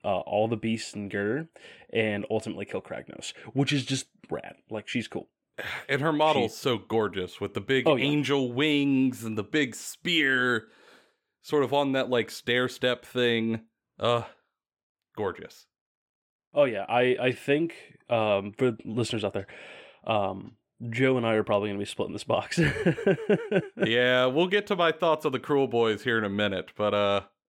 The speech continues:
Speaker 2: ooh, they are calling my name.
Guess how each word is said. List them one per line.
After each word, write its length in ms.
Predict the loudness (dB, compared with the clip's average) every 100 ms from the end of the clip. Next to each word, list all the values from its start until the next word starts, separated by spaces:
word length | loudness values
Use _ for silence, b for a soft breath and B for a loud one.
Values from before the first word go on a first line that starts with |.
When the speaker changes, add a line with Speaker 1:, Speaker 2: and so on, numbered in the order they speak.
| _ _ _ -6
Speaker 2:
ooh, 480 | 2 4 6 4 2
they 180 | 2 2
are 200 | 2 0
calling 420 | -2 0 2 2
my 160 | 2 0
name. 320 | 2 0 -4